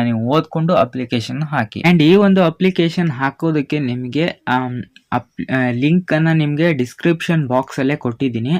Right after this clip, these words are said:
ಆದ್ರೆ ಅದು ವರ್ಕ್ ಆಗುತ್ತಾ ಇಲ್ವೋ ಗೊತ್ತಿಲ್ಲ. ಆ, ಆದ್ರೆ ನಿಮ್ಗೆ Telegram ಅಲ್ಲಿ ಈ ಒಂದು ಅಪ್ಲಿಕೇಶನ್ ಹಾಕೋದಕ್ಕೆ ನಿಮ್ಗೆ ವೆಬ್ಸೈಟ್ ಲಿಂಕ್ ಅನ್ನ ಡೈರೆಕ್ಟ್ ಆಗಿ ಕೊಟ್ಟಿರ್ತೀನಿ. ಅಲ್ಲಿಂದ ನೀವು ಡೈರೆಕ್ಟ್ ಆಗಿ ಅಪ್ಲಿಕೇಶನ್ ಹಾಕ್ಬೋದು. ಯಾಕಂದ್ರೆ ಇವಾಗ ಇತ್ತೀಚೆಗೆ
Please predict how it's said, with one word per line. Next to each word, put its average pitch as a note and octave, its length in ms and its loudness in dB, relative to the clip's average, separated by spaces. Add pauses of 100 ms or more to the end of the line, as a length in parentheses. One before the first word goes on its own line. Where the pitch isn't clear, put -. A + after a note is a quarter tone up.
(100)
ಆದ್ರೆ C#3 500 0
ಅದು C#3+ 300 0
ವರ್ಕ್ C3 300 0
ಆಗುತ್ತಾ D#3 340 0
ಇಲ್ವೋ C#3 300 -2
ಗೊತ್ತಿಲ್ಲ. B2 360 -4
ಆ, - 760 -4
ಆದ್ರೆ D#3 340 0
ನಿಮ್ಗೆ E3 460 -2 (100)
Telegram E3 580 0
ಅಲ್ಲಿ E3 420 -2
ಈ C3+ 60 -2
ಒಂದು D3+ 380 -2
ಅಪ್ಲಿಕೇಶನ್ E3+ 680 -2
ಹಾಕೋದಕ್ಕೆ C3+ 580 -4
ನಿಮ್ಗೆ C#3+ 340 -2
ವೆಬ್ಸೈಟ್ B2+ 560 -4
ಲಿಂಕ್ C#3+ 220 -6
ಅನ್ನ C3 200 -4
ಡೈರೆಕ್ಟ್ D3 540 0
ಆಗಿ D3 200 -8
ಕೊಟ್ಟಿರ್ತೀನಿ. B2+ 600 -6 (380)
ಅಲ್ಲಿಂದ E3 260 0
ನೀವು D#3+ 260 -2
ಡೈರೆಕ್ಟ್ C#3 420 -4
ಆಗಿ C#3 140 -4
ಅಪ್ಲಿಕೇಶನ್ B2+ 720 -4
ಹಾಕ್ಬೋದು. A#2+ 680 -6
ಯಾಕಂದ್ರೆ E3 460 -2
ಇವಾಗ D#3+ 300 -2
ಇತ್ತೀಚೆಗೆ D#3 680 -4